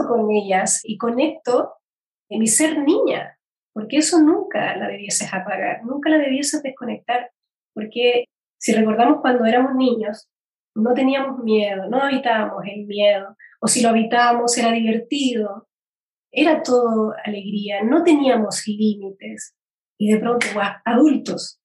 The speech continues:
llenos de límites, no, no puedo, eh, demostrarme tan feliz, porque para el otro esto no puede ser serio. Suelta, suelta y realmente comienza a disfrutarte como eres,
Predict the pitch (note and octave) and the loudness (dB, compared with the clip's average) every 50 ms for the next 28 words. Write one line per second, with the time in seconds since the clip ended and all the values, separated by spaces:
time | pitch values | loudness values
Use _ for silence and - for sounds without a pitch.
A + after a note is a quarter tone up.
0 | _ _ _ _ G3+ G#3+ A3 G#3+ G#3 G3+ G#3 G#3+ G#3 G3 F#3+ F#3 F3+ F3+ - - | _ _ _ _ 0 2 2 2 2 2 0 0 0 0 -2 -6 -6 -8 -8 -10
1 | - - _ _ - - F3 F3+ E3+ F#3 G3+ G3 - G#3 G#3+ A3+ A#3+ C4+ C#4 C4+ | -12 -14 _ _ 0 2 2 2 2 0 -4 -4 -4 0 2 2 4 4 4 4
2 | B3+ - G#3+ G3+ F#3 F#3 F#3 F#3+ E3 - F#3 F#3 F#3 F#3+ G3 G3 F#3+ F#3 F3+ F#3 | 4 2 0 -2 -6 -6 -6 -6 -4 -4 -2 -2 -2 -2 -4 -4 -4 -4 -4 -2
3 | - B3 B3 G#3+ - - - - - - F#3 - - - F#3+ F#3+ F#3+ F#3+ G3 - | -2 0 0 0 0 -2 -4 -6 -8 -10 -10 -10 -10 -8 -6 -4 -4 -4 -4 -4
4 | - A3+ A#3 A3+ A3 - G3 F#3+ F#3+ F#3+ G3 G3 G3 F#3+ - G3 F#3+ - - C#4+ | -2 -2 -2 -2 -4 -4 -6 -6 -4 -4 -2 -2 0 0 0 0 0 2 2 4
5 | C4+ - - - - - _ _ _ _ _ _ _ _ _ _ _ _ _ _ | 2 2 0 -4 -8 -12 _ _ _ _ _ _ _ _ _ _ _ _ _ _
6 | _ - - A#3 A3 A3 - E3 - - - _ _ _ _ _ _ _ _ _ | _ -2 0 2 2 2 0 -6 -8 -10 -16 _ _ _ _ _ _ _ _ _
7 | - - - B3+ C4+ C#4 C4+ - D#4 D4 D4 D4 D4 - - _ _ _ _ - | -6 0 2 2 2 2 2 2 4 4 4 4 2 -2 -8 _ _ _ _ -6
8 | G#3 G#3+ G#3 G#3 G3+ G#3 A#3 B3 B3 B3+ B3+ B3+ - C4 A#3+ A3+ A3 A3 A3+ A3 | -4 -2 -2 0 0 2 2 2 2 2 2 0 0 0 0 0 0 2 2 2
9 | - - A3+ A3+ G#3+ - - G#3 F#3 G3+ G3+ G3+ - - - F3 F3+ - _ _ | 0 0 0 0 -2 -2 -6 -8 -8 -8 -8 -8 -10 -12 -14 -14 -14 -16 _ _
10 | _ _ _ _ _ _ _ _ _ _ _ _ _ - G#3+ G#3 G#3 B3 B3 B3 | _ _ _ _ _ _ _ _ _ _ _ _ _ -10 -6 -2 -2 -2 0 2
11 | C4 C4+ G#3+ F3+ - - - - - - - | 2 4 4 2 0 -2 -4 -6 -10 -16 -20